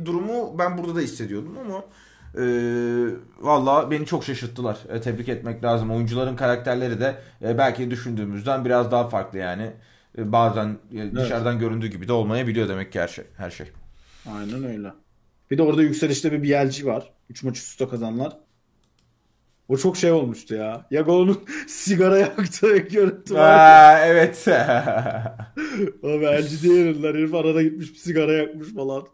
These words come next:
Speaker 2: "Ne yapacağız?" diye. Ondan sonra sürekli bunu anlar. Bu arada fikstürleri de ortalama bir fikstür. Yani düşüşteki bir testleri var. I G var, O M G var sıradaki rakipleri olarak. Yani direkt playoff rakipleri. O M G ile zaten aynı skordalar. Tesla da aynı skordalar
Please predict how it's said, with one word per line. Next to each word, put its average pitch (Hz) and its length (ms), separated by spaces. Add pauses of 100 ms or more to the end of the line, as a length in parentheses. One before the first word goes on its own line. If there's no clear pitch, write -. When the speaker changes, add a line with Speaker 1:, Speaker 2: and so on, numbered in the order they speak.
(140)
Speaker 2:
"Ne 151 180
yapacağız?" 143 380
diye. 147 100
Ondan 170 260
sonra 190 240
sürekli 196 360
bunu 214 120
anlar. 202 280 (380)
Bu 185 120
arada 294 220 (800)
fikstürleri 302 520
de - 40
ortalama 208 580
bir 185 40
fikstür. 127 400
Yani 151 320
düşüşteki 196 480
bir 131 100
testleri 220 420
var. 254 180 (720)
I 220 160
G 208 100
var, 269 100
O 247 100
M 233 180
G 226 120
var 160 160
sıradaki 120 480
rakipleri 113 400
olarak. 110 220
Yani 120 140
direkt 196 240
playoff 190 240
rakipleri. 131 300
O 147 60
M 160 80
G 156 120
ile 160 80
zaten 160 240
aynı 170 200
skordalar. 110 560 (320)
Tesla 175 320
da 123 60
aynı 107 160
skordalar 101 500